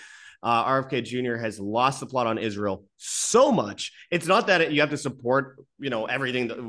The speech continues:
that, what the leftists support when it comes to that. You don't have to support every Palestinian because obviously there's a lot of bad ideas that go around everywhere. But the idea of blindly supporting Israel, which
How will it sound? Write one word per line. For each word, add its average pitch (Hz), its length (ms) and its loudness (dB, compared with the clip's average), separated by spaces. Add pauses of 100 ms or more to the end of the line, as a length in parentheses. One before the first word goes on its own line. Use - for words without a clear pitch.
(200)
that, 117 120 -6
what 120 120 -4
the 104 80 -4
leftists 160 380 2
support 120 340 -2
when 110 100 -2
it 104 80 -2
comes 107 240 -4
to 95 80 -14
that. 123 280 2
You 107 100 -2
don't 120 100 0
have 110 120 -2
to 107 40 -18
support 104 480 -10 (240)
every 113 540 -4
Palestinian 120 580 0
because 107 360 -2 (160)
obviously 107 520 -4
there's 101 220 -8
a 101 40 -6
lot 101 180 -2
of 90 40 -6
bad 101 140 -2
ideas 98 320 -2
that 95 60 -10
go 101 100 -4
around 101 320 -2
everywhere. 127 340 0
But 123 300 -2 (400)
the 156 80 2
idea 143 680 0 (240)
of 131 520 4
blindly 143 420 0
supporting 131 400 0
Israel, 123 680 2
which 120 340 -4